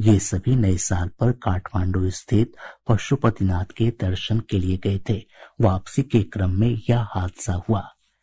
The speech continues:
बिहार लोक सेवा आयोग द्वारा आयोजित तीसरे चरण की शिक्षक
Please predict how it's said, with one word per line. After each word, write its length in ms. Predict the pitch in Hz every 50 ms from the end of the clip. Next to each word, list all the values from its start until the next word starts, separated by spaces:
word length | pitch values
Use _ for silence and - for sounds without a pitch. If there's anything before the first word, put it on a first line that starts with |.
| _ _ _ _ _ _ _ _ _ _ - -
बिहार 340 | 120 127 95 143 170 190
लोक 300 | 170 135 135 151 165 160
सेवा 360 | - - 131 135 147 160 165 - - -
आयोग 220 | 95 98 101 98
द्वारा 380 | - - 101 98 101 117 - - - -
आयोजित 520 | 92 92 90 92 95 95 - 123 - - _
तीसरे 420 | - 107 113 110 - 120 127 135 139
चरण 360 | - - 104 95 92 92 92
की 180 | - - 127
शिक्षक 440 | 120 - - - 143 - - - 127